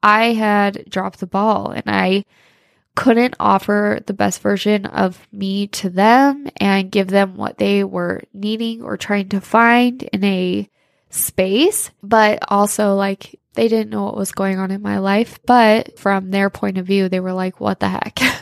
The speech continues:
Like, we have zero support here. So I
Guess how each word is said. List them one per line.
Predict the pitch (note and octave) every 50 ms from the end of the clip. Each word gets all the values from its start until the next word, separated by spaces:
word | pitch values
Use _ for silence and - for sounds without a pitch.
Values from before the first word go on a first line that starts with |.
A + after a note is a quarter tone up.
| - _ -
Like, | A3+ G#3+ G#3 -
we | G#3 A3 G#3+ G#3+
have | G3+ G3+ G3 G3 F#3+ F3+
zero | - G3+ G3 G#3 - G#3
support | - - G#3 - - - - -
here. | - - - - - - - _ _ _ _ _ _ _ _ _ _ _ _ _ - - - - - - -
So | - - - A#3 G#3+ G#3 G#3 G#3 G#3 - - _ _
I | - G#3+ G#3+ A3 A3+ A#3 A#3+